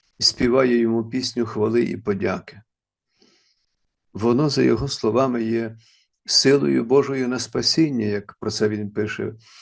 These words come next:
у посланні до римлян в першому розділі. Воно не лише правдиве, але також і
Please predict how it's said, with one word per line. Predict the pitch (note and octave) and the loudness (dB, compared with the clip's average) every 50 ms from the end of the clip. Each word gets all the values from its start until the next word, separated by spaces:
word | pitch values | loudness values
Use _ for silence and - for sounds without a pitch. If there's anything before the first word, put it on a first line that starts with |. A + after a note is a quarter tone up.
| - - - | -20 -10 -10
у | A2 G#2 | -10 -8
посланні | - A2 G#2+ - - A2+ G#2+ G#2+ G#2 G#2 G2+ | -8 -8 -8 -4 -2 0 0 0 0 -4 -4
до | F#2+ G2+ G2+ | -4 -4 -4
римлян | - G#2+ A2 A2+ A2+ A2 G#2+ G#2+ - _ _ | -2 -2 0 0 0 -2 -4 -8 -12 _ _
в | _ - - | _ -14 -8
першому | - G2+ - - - - - - - | -6 -6 -6 -6 -8 -8 -8 -6 -6
розділі. | F#2+ F#2 F#2 - - - - - - - _ _ _ _ _ _ _ _ _ _ _ - - - - - _ _ _ _ _ _ - | -6 -6 -8 -10 -12 -12 -14 -14 -16 -18 _ _ _ _ _ _ _ _ _ _ _ -20 -20 -20 -20 -20 _ _ _ _ _ _ -8
Воно | A2 G#2+ A#2+ C3+ C#3+ D#3+ E3 D#3+ D#3+ - - - | -2 0 2 2 4 4 4 4 4 2 0 0
не | B2 C3+ D3+ | 2 4 4
лише | E3 D#3 D3+ - - - E3+ | 4 4 2 -2 -4 -6 -8
правдиве, | E3 E3+ - D3 B2+ A2+ G2+ F#2 F#2 A#2 D3 F3+ F#3 C#3+ G#2+ G#2 G2+ G#2 | -8 -6 -4 -2 -2 -2 -2 -2 0 2 4 4 4 2 -2 -4 -4 -2
але | G#2 G#2 G#2+ A2 | 0 0 0 0
також | A2 C#3 C3+ B2+ B2+ B2 A2+ A2 - - - | -2 -2 -6 -6 -6 -8 -8 -8 -8 -8 -4
і | B2 A#2+ A#2+ A#2 A2+ A2 G#2+ | -2 2 2 4 2 2 0